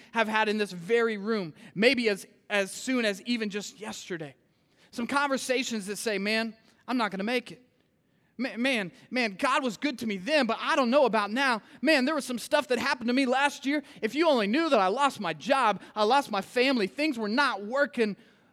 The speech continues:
for me." And Elijah's playing out these conversations as he goes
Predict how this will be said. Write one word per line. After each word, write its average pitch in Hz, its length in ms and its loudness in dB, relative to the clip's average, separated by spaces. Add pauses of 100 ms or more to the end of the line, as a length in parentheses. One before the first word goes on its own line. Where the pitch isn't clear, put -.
for 220 180 -4
me." 277 160 4
And 240 80 2
Elijah's 233 540 0
playing 269 480 -2
out 254 140 -2
these 220 160 -8
conversations 247 880 -2
as 233 240 -2
he 208 120 -10
goes 170 680 -4